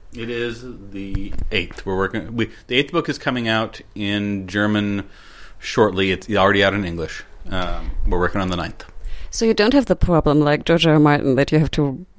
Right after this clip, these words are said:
Speaker 2: write sort of faster or something? Or were you ever in this kind of, you know, were you ever pressured to, "Oh no, we have to write faster because maybe the T V show is, like, you know,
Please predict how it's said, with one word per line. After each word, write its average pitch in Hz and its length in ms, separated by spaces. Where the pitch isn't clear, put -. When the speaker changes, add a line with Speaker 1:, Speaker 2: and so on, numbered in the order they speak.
Speaker 2:
write 147 340
sort 156 260
of 143 180
faster 156 460
or 185 60
something? 214 440
Or 185 80
were 175 180
you 190 220
ever 185 300
in 165 180
this 170 200
kind 165 240
of, 156 320
you 160 120
know, 151 180
were 160 80
you 165 80
ever 165 160
pressured 180 580
to, 147 480
"Oh 156 140
no, 151 260
we 143 140
have 170 160
to 151 100
write 143 260
faster 151 360
because 151 260
maybe 151 320
the 147 120
T - 120
V 147 140
show 139 340
is, 135 340
like, 135 360
you 180 40
know, 151 240